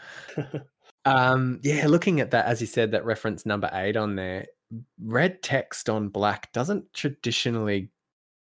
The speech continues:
Speaker 2: go too well from a legibility point of view. So I, I wonder how sh-, they mu-, that, surely they must have done their due diligence on that
Speaker 1: Mm.
Speaker 2: to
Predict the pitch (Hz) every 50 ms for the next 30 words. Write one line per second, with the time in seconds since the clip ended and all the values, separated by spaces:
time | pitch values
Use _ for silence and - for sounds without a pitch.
0 | _ - 101 104 104 - - - - 117 101 98 101 98 - - 107 98 95 95
1 | 95 95 98 98 98 98 104 101 90 - - - 92 90 101 110 107 101 90 -
2 | - - 95 90 90 90 - 90 90 90 87 - - 101 101 101 104 104 101 101
3 | - - _ - - 110 104 107 117 139 175 175 143 131 113 110 101 98 95 104
4 | - - - - - _ _ - 143 127 - - 131 135 135 135 - - 120 117
5 | - - - - - 147 135 120 113 104 95 101 98 101 95 - - 98 - -
6 | 101 98 95 92 95 95 92 107 _ - 98 101 87 - 95 92 95 101 98 104
7 | 101 95 87 - - 95 92 92 98 98 98 - 135 127 120 110 101 98 95 95
8 | 101